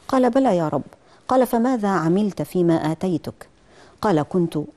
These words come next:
أصل الرحم وأتصدق. فيقول الله له: كذبت، وتقول له الملائكة: كذبت. ويقول الله تعالى: بل أردت أن يقال فلان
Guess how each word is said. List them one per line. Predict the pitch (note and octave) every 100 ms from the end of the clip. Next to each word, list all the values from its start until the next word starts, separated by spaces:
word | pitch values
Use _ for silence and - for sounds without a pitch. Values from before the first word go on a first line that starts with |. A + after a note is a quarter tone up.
| F3+
أصل | - C#3
الرحم | C3 B2+ E3 - F#3+ F3 E3+
وأتصدق. | - - A2+ F3 F#3+ F#3 F#3 - _ - _
فيقول | - D3+ - E3
الله | D3+ C#3 C#3+ C#3+
له: | C3+ C3 C#3+ - -
كذبت، | C#3 C3 F3+ G3 - - - _ _ _ _
وتقول | D3+ D3+ - E3 D3
له | D3+ D3
الملائكة: | D3 C#3+ C#3 C3+ - - C3+ B2 - -
كذبت. | C#3 C3+ C#3 - - - _ _ _ - - -
ويقول | F3 F#3+ C4
الله | A3 G3 E3+ D#3+
تعالى: | D3+ C#3+ D3+ C#3 - -
بل | F3+ -
أردت | A3+ C4+ - D#3+ D#3+ - _ -
أن | G#3 G3
يقال | G3 - A3+ E3 D#3 - -
فلان | - G3 G#3+ G#3+ E3 D3+ C#3+